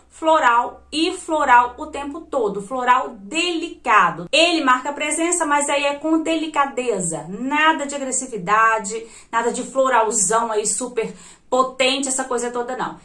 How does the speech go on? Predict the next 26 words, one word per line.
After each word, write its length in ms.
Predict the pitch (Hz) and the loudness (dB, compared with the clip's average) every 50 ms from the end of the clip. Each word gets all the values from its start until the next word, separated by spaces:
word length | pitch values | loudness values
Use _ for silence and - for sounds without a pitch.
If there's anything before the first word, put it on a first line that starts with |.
| - - | -14 -6
Ele 240 | 214 226 226 269 262 | -4 -2 -2 -2 -4
traz 340 | 269 262 262 277 285 294 285 | 0 2 4 4 4 2 0
uma 140 | 262 269 | -4 -4
certa 320 | 254 - 254 240 240 254 247 | -2 -2 -4 -4 -6 -8 -6
potência, 840 | 247 311 330 330 - 320 311 302 294 294 311 320 - - 359 359 359 | -2 -2 -2 0 0 -2 -2 0 -2 0 0 2 2 2 0 -2 0
mas 220 | 285 262 262 262 | 2 2 2 2
depois 500 | 254 302 311 311 - - 294 294 311 302 | 2 0 0 0 0 0 0 0 0 0
ele 180 | 302 311 320 - | -2 -4 -6 -6
fica 240 | - 330 320 311 285 | -6 -6 -4 -4 -4
mais 280 | 285 302 311 320 311 | -2 -2 0 0 -2
rentinho 720 | 262 269 330 370 415 403 - - - - 320 330 330 320 311 | 0 0 0 0 0 0 0 -2 -2 0 0 0 0 2 2
à 120 | 311 311 | 2 2
pele, 680 | 311 - - 285 277 277 277 269 269 269 269 269 - - - - - | 0 0 0 2 2 4 2 2 0 -2 -4 -8 -12 -18 -20 -20 0
tornando 340 | - 330 311 311 302 302 294 | 2 4 4 4 2 -2 -6
aquela 260 | 294 285 285 277 277 269 - | -4 -2 -2 -2 -2 -2 -4
pele 420 | - - 285 285 277 277 269 269 | -2 0 2 2 2 0 -2 -4
perfumada, 880 | 269 254 262 247 - 302 285 269 269 262 262 262 254 247 247 247 254 254 - - - - | -6 -8 -8 -8 -10 -8 -2 2 4 4 6 6 4 2 2 0 -4 -6 -8 -10 -2 0
aquela 580 | 247 247 - 285 277 277 269 262 254 254 262 | 0 2 2 2 4 6 6 6 6 6 4
aura 200 | 269 269 269 262 254 | 4 2 0 -4 -6
perfumada. 920 | - 262 269 262 - - - 330 311 277 214 202 190 180 160 151 156 - | -6 -6 -6 -6 -8 -10 -10 -8 -4 -2 0 2 2 0 -2 -4 -8 -10
Na 120 | 160 180 190 | -8 -6 -6
minha 200 | 202 226 233 240 | -6 -6 -8 -8
pele 320 | - - 254 254 262 269 | -8 -6 -4 -2 -2 -2
ele 120 | 269 269 - | -2 -4 -6
ficou 420 | - 320 - - 277 262 262 254 | -10 -12 -8 -4 -2 -2 0 0
aí 340 | 247 247 247 269 - - | -2 -2 -4 -6 -8 -10